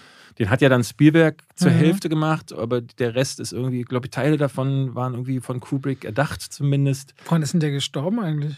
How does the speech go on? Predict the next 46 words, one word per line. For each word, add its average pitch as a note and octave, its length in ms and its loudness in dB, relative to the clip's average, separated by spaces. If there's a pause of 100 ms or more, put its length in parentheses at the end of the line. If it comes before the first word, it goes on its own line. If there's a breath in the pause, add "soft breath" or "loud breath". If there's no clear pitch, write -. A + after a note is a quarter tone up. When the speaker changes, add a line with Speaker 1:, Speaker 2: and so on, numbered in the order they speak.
Speaker 1:
Ich - 100 -20
glaube, A2 200 -4
kurz C#3 320 -4
nach C#3+ 160 0
Eyes C3 200 -4
Wide B2+ 140 -4
Shut. A#2 200 -10 (100)
Speaker 2:
Ja, E3+ 100 2
aber D3 180 0
woran C#3+ 300 0
ist F#3 100 0
denn D3 80 0
der C3+ 140 -2
gestorben? E3 340 -6
Der D3+ 100 0
war C3 100 -4
ja C3 40 -2
noch C3+ 80 -2
nicht B2+ 140 -4
so C#3+ 100 -14
alt, A3 300 -8
weißt B2+ 160 -4
du F#3 60 -2
das? D4+ 120 -4 (100)
Speaker 1:
Boah, D#2 240 -12
nee. F#2 360 -8 (120)
Speaker 2:
Okay. C#3+ 460 -4
Speaker 1:
Wahrscheinlich, A2 500 -14
weiß A#2 180 -8
ich G2 60 -10
nicht. F2 200 -8
Speaker 2:
Äh, F3 360 4 (140)
Stanley G#3+ 320 4
Kubrick A3+ 320 2
galt G3 300 4
immer A#3 400 2
als G3+ 400 -2 (420)
bis E3+ 320 -2
heute, F3 320 4
glaub D3+ 220 0
ich, D#3 80 -2
der E3+ 100 -2
perfektionistischste E3 1200 0
aller D#3+ 260 -2
Regisseure. C3+ 560 -4
Speaker 1:
Mhm. A#2+ 220 0